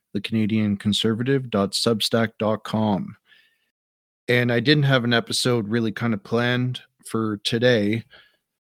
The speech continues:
I've been seeing a lot of stuff online from various news sources in Calgary, Edmonton, Vancouver, somewhat Saskatchewan. And it's a topic I've covered before, but I want to talk a little bit about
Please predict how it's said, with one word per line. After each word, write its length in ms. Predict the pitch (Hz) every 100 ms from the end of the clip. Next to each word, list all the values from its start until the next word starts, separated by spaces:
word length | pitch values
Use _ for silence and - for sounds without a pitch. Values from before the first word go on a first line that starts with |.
| _ _ _ _ -
I've 80 | 98
been 120 | 113
seeing 240 | - 147
a 60 | 135
lot 180 | 117 110
of 60 |
stuff 320 | 98 - 117 -
online 500 | 113 104 107 107 101
from 220 | 107 101
various 460 | 113 117 113 101
news 320 | 104 110 113 -
sources 720 | 120 110 104 110 107 104 -
in 240 | 107 101
Calgary, 760 | 98 - 117 113 110 104 104 107
Edmonton, 800 | 104 104 104 101 - 104 101 98
Vancouver, 1120 | 107 107 101 - 113 113 104 107 107 104 101 _ _ _ _ _
somewhat 520 | - 123 123 117 117
Saskatchewan. 1120 | - 117 - 113 104 107 - 110 104 110 107 101 _ _ _ _ _ _
And 280 | 123 120 117
it's 180 | 113 -
a 40 |
topic 460 | 110 127 139 147 -
I've 160 | 117 -
covered 400 | 135 117 123 104
before, 540 | 107 - 117 107 104
but 140 | 107
I 60 | 113
want 280 | 123 139 131
to 60 |
talk 320 | - 127 123 117
a 40 |
little 240 | 107 117
bit 180 | 110 113
about 460 | 110 - 104 107